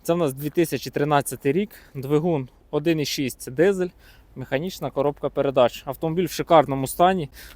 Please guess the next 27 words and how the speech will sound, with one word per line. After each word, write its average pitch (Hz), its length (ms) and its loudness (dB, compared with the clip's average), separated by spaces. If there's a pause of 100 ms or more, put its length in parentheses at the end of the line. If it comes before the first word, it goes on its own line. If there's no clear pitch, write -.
дуже 147 360 0
красивий 143 500 2
колір. 175 440 2 (460)
В - 40 -20
цьому 165 260 4
автомобілі 165 500 -2
поєднано 156 560 0
все. 123 380 0 (560)
Колір, 185 380 2 (120)
стан, 175 460 2 (120)
комплектація, 151 920 2 (420)
пробіг. 156 400 0 (1600)
Автомобіль 165 640 -4
від 139 140 -6
єдиного 160 400 0
власника 151 480 0
в 139 40 -6
Німеччині. 131 560 -8 (100)
Є 147 200 -2
всі 165 240 -10
сервісні 147 500 -2
документи, 156 640 -6 (560)
є 151 220 -2
історія, 143 420 0
де 135 100 -2
автомобіль 139 500 -2
купувався. 151 720 -2